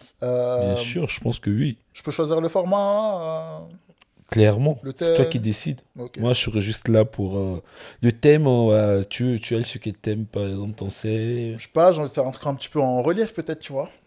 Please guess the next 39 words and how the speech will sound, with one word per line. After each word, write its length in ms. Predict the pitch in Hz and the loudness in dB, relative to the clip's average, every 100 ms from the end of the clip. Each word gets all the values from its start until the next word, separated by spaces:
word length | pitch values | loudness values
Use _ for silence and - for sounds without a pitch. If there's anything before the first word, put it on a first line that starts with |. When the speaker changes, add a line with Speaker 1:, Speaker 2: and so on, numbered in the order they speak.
| - | -6
Speaker 2:
Vas-y. 480 | 104 95 92 143 403 _ | -2 -2 -2 -4 -6 _
Speaker 1:
Je 60 | |
sais 120 | 123 | -18
pas, 320 | - 131 135 131 | -4 2 4 4
euh, 200 | 117 110 | 2 0
peut-être 300 | 110 - 170 | -2 -8 -2
pas 120 | 233 | 0
une 80 | 226 | -2
toile, 240 | 208 247 - | -4 -8 -8
peut-être, 240 | 170 - | -12 -2
euh, 340 | 147 135 131 131 | -2 0 -2 -6
un 40 | |
petit 160 | 135 - | -10 -10
masque 440 | 165 175 170 165 - | -2 0 0 -2 -10
ou 80 | 143 | -10
un 40 | |
truc 100 | 135 | -4
comme 120 | 175 | -4
ça, 160 | 190 269 | -4 -4
un 120 | 185 | -6
truc, 160 | 127 - | -8 -4
euh, 360 | 139 170 147 | -2 0 -2
Speaker 2:
Ouais. 60 | 131 - _ | -6 -14 _
Speaker 1:
que 80 | 156 | -4
la 80 | 143 | -4
personne, 320 | 147 - 156 | -4 -4 -6
elle 80 | 135 | -6
peut 180 | 131 123 | -8 -12
soit 180 | 117 120 | -8 -10
accrocher 340 | - 127 135 | -8 -14 -12
chez 140 | 123 | -10
elle, 220 | 127 143 147 | -8 -6 -6
soit 140 | 135 | -10
utiliser, 380 | 117 131 139 202 | -12 -16 -18 -20
tu 100 | - | -20
vois. 100 | 160 _ _ - | -20 _ _ -20
Speaker 2:
C'est 80 | |
trop 200 | - - | -20 -14
bien. 200 | 98 95 | -8 -8